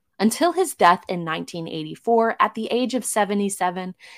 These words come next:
he only ever admitted to murdering Worden and Hogan. The other bodies and police found as many as forty in his home. He'd claimed he'd robbed from graves, so he didn't actually kill them. He just dug 'em up.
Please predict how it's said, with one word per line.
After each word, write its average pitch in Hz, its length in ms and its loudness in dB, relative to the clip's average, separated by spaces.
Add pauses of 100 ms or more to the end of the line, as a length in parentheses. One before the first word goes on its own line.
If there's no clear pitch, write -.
(120)
he 233 220 2
only 277 360 6
ever 220 240 4
admitted 175 420 2
to 180 120 -6
murdering 160 560 -4
Worden 196 520 2
and 233 140 -2
Hogan. 208 540 -2 (400)
The 180 140 6
other 208 200 6
bodies 254 560 4
and 190 140 -4
police 196 640 -4 (180)
found 185 240 4
as 180 160 0
many 196 280 0
as 170 200 -2
forty 294 600 2
in 175 220 -6
his 170 200 -8
home. 214 380 4 (360)
He'd 208 240 0
claimed 202 520 0
he'd 214 280 -6
robbed 160 540 6
from 180 320 -6
graves, 180 680 -2
so 175 220 -2
he 214 120 -2
didn't 233 280 0
actually 185 380 0
kill 233 220 -2
them. 180 140 -4
He 175 100 -6
just 185 260 -2
dug 208 220 8
'em 214 140 4
up. 233 160 8